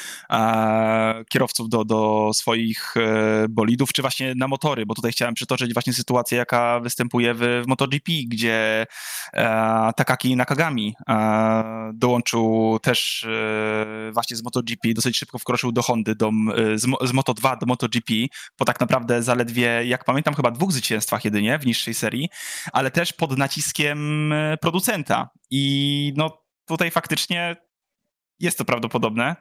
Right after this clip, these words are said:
to co mówicie. Ja w ogóle tak naprawdę jeszcze miesiąc czy dwa miesiące temu nie myślałem totalnie o tej opcji, e, ale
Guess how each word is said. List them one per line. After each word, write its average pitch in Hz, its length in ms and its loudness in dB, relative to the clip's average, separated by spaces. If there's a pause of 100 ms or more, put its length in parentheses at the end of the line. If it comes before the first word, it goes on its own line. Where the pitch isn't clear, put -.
(140)
to 143 100 -2
co 127 120 0
mówicie. 123 300 2
Ja 139 100 2
w 135 80 -8
ogóle 147 240 0
tak 143 140 -2
naprawdę 143 220 0
jeszcze 143 180 -2
miesiąc 147 280 -2
czy 143 100 -6
dwa 139 120 -2
miesiące 139 260 -4
temu 135 200 0
nie 139 120 4
myślałem 139 320 0
totalnie 127 580 0
o 107 40 -2
tej 110 160 0
opcji, 123 360 -2 (640)
e, - 80 2 (800)
ale 139 920 0